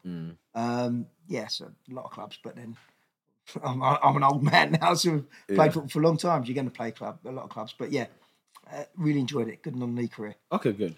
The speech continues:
Speaker 1: And then how did the transition from being a player to man-, being a manager come about?
Speaker 2: Um,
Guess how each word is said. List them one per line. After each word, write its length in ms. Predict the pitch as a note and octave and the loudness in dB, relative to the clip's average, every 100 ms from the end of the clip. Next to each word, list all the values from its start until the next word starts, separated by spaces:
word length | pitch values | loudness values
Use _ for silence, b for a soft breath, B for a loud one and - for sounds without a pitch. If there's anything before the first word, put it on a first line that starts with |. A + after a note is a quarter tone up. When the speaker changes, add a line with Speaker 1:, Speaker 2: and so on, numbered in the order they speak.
| _ | _
Speaker 1:
And 120 | B2 B2+ | 4 6
then 300 | B2+ B2+ B2 b b _ | 6 4 -2 b b _
how 220 | C3 D#3 | 6 6
did 220 | D#3 C#3+ | 6 2
the 100 | C3 | -2
transition 600 | - - B2+ A#2+ A#2+ A#2 | 0 4 4 4 -2 -4
from 260 | G#2 G#2+ G2 | -2 -2 0
being 180 | A2 G#2 | -2 -2
a 40 | |
player 340 | - B2 G#2+ F#2+ | -4 -2 -2 -4
to 140 | F#2+ | -6
man-, 300 | F#2 G2 F#2 - - | -4 -4 -6 -12 -10
being 140 | F2+ | -8
a 40 | F2 | -6
manager 380 | F#2 E2+ E2 - _ _ | -6 -6 -10 -18 _ _
come 140 | - E2 | -10 -8
about? 260 | D#2 - | -6 0
Speaker 2:
Um, 540 | E3+ F#3 G3+ G#3+ G#3 | 2 4 6 6 6